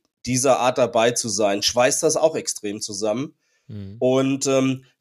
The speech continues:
Speaker 1: es ist auf, jedes auf seine Art besonders, letzten Endes.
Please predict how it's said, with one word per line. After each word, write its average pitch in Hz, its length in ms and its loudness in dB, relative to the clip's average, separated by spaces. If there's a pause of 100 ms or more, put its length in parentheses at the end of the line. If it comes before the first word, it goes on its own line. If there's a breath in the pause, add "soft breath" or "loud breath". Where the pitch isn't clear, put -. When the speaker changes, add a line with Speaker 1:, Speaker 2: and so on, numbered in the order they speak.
Speaker 1:
es - 180 2
ist - 240 0
auf, - 320 2
jedes 175 400 0
auf 156 140 2
seine 156 380 2
Art 156 220 0
besonders, 120 800 0 (160)
letzten 110 380 -4
Endes. 92 500 -8